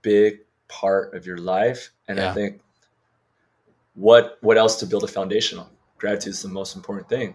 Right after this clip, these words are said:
Speaker 1: 'Cause like you
Speaker 2: Mm-hmm.
Speaker 1: said, with the salvation, it's like, maybe we have the goals. A lot of Olympians, they have, like, this Olympic depression. It's like, yeah, 'cause they reached the salvation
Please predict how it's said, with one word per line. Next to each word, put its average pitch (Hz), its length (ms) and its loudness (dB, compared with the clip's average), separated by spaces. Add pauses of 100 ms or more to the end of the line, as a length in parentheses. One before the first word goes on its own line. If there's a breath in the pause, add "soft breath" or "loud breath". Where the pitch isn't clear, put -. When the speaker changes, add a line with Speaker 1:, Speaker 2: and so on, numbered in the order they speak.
Speaker 1:
'Cause 92 160 -16
like 101 100 -4
you 104 80 -8
Speaker 2:
Mm-hmm. 113 60 -8
Speaker 1:
said, 127 400 2 (140)
with - 80 -20
the 104 80 -12
salvation, 107 600 0
it's 98 140 -10
like, 101 300 -12 (680 soft breath)
maybe 104 160 -2
we 101 120 0
have 107 200 4
the 101 60 -8
goals. 95 460 -4
A 101 60 -4
lot 113 180 4
of 110 60 4
Olympians, 110 460 -2
they 104 100 -2
have, 95 220 -4
like, 98 160 -6
this - 180 -6
Olympic 98 360 -8
depression. 110 520 -4 (540)
It's - 120 -18
like, 92 180 -8
yeah, 139 220 0 (160)
'cause 98 160 -14
they 101 100 0
reached 113 220 -2
the 104 60 -10
salvation 98 680 -2